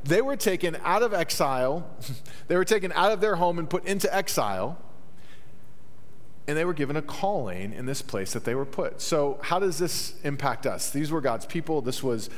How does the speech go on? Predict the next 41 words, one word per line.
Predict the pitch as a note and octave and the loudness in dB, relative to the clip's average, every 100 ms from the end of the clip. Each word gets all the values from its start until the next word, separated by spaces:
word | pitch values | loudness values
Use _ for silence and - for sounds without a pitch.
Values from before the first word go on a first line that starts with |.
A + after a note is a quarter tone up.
| - - | -4 2
thousands | F3+ F3 F3 C#3 | 4 4 0 -2
of | A#2+ | 0
years | C3+ C3 | 0 0
ago. | A#2 G#2 G2+ | 0 0 2
What | B2+ C#3+ C#3+ | 0 0 -2
difference | D3+ C#3+ - | -2 -2 -2
does | B2+ | -2
this | A#2 - | -2 -2
make | A#2+ G#2+ | -2 -2
for | A2+ | -2
us | G#2 - | -2 -2
as | G#2 | -4
Christians? | - A2+ G#2+ F2+ F2 | -4 -4 -4 -4 -2
No | A2+ | -2
one | B2+ A2+ - - | 0 -2 -4 -4
has | B2+ A#2+ | -2 0
exiled | A2+ - F2+ F2 E2+ | 0 -2 -2 -2 -4
us. | D#2 - - - | -4 -4 -6 -2
When | D3 F#3+ | 2 2
you | G3+ | 2
read | G3+ | 0
the | F#3 | 0
New | F3+ | 0
Testament, | D#3+ C3+ - G2 F2 - - - - | 0 -2 -2 -4 -6 -6 -6 -4 0
when | D3+ F3+ F#3+ F#3 - - | 2 2 0 -4 -6 0
the | D3 C#3+ | 0 2
apostles | C3 - E3+ F3 - F#3+ F3+ | 0 0 0 0 0 0 0
that | D#3 | 2
are | C#3 | 0
writing | A2+ B2+ C#3+ E3 C#3+ | 2 0 2 0 -2
New | C#3+ | -2
Testament | D3 D3 D#3+ D3+ B2 | 0 -2 -2 -4 -2
letters | G#2 G2+ G2+ - | -2 -2 -4 -4
are | A2 | -4
speaking | - - - E3+ F3+ E3+ | -4 -4 -2 -2 -2 -2
to | F3+ | -2
the | F3+ | -2
church, | - A#2 F#2+ G2 | -2 -2 -2 -2
they | A#2 A#2+ | -2 -2
very | G2+ C3 D#3 F3+ | 2 2 2 0
intentionally, | F3+ - F3 - A2+ F#2+ | -2 -2 -2 -2 -4 -4